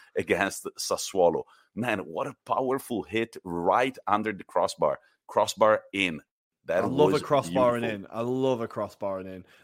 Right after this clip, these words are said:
Speaker 2: That guy always impressed me when he was at Inter. I always thought he came off the bench, always did a pretty good job.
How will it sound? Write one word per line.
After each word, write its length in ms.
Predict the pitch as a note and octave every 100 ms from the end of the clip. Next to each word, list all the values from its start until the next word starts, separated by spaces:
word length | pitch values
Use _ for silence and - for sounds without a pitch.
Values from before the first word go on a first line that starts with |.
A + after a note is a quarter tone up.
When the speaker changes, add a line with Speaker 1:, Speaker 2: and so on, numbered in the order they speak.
| -
Speaker 2:
That 200 | G3+ A3+
guy 220 | C4 A#3+
always 320 | G#3 F#3 D3+
impressed 340 | D3 - D3 C3
me 80 |
when 140 | A#2+ A#2
he 40 |
was 120 | A2+ A2
at 60 |
Inter. 260 | A2+ A2 B2
I 120 | C3
always 200 | D#3+ D3+
thought 140 | C#3+
he 80 | C3
came 240 | C3+ F3+ D#3
off 100 | -
the 80 |
bench, 400 | B2+ C3 C3 B2+
always 280 | C#3+ C3+ C3
did 120 | B2+
a 40 | B2
pretty 220 | C#3 A2+
good 200 | A#2+ A2+
job. 420 | A#2+ A#2+ A#2+ A#2+